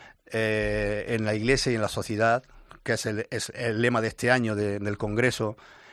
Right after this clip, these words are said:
precisamente se trata de eso, de que muchas veces se tiene un falso concepto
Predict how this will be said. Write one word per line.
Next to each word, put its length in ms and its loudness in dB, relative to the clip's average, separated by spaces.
precisamente 540 2
se 120 2
trata 200 2
de 100 2
eso, 180 0
de 100 -2
que 260 -4
muchas 240 2
veces 140 -6
se 40 -8
tiene 160 2
un 80 -2
falso 300 2
concepto 760 2